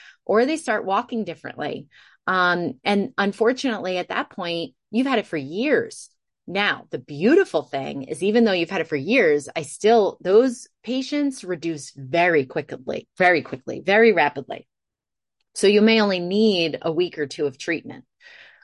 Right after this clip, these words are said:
Uh, so the veins, we want to support our veins. I wear compression, um, socks during the winter time because I had a lot of swelling during my pregnancies, and I have a very large fibroid.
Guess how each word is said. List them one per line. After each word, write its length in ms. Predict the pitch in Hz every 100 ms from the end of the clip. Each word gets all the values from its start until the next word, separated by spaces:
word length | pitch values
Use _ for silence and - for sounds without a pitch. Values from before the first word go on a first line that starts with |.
| _ -
Uh, 300 | 175 165 -
so 440 | - - - 214 202
the 280 | 214 175 -
veins, 500 | 190 226 226 170 151
we 120 | 208
want 340 | 190 202 - -
to 100 | 220
support 760 | 190 - - - - 208 220 -
our 140 | 175 165
veins. 400 | 160 139 135 - -
I 220 | 165 214
wear 180 | 220 208
compression, 840 | - 175 - 170 - 180 180 175 _ - _ _ -
um, 240 | 165 156
socks 600 | - 180 147 180 - -
during 260 | 175 170 165
the 80 | 160
winter 320 | 190 214 240
time 540 | - 156 143 147 190 _ - - _ -
because 640 | 220 220 208 202 202 - _ -
I 220 | 170 196
had 160 | 254 226
a 80 | 160
lot 600 | 151 180 208 220 226 -
of 60 |
swelling 600 | - - 208 202 185 165 160
during 240 | 165 165
my 120 | 156
pregnancies, 720 | 135 165 170 175 - 220 214 -
and 140 | 165
I 80 | 160
have 100 | 185
a 80 | 202
very 320 | 165 147 185
large 340 | 170 156 156
fibroid. 500 | - 269 196 - -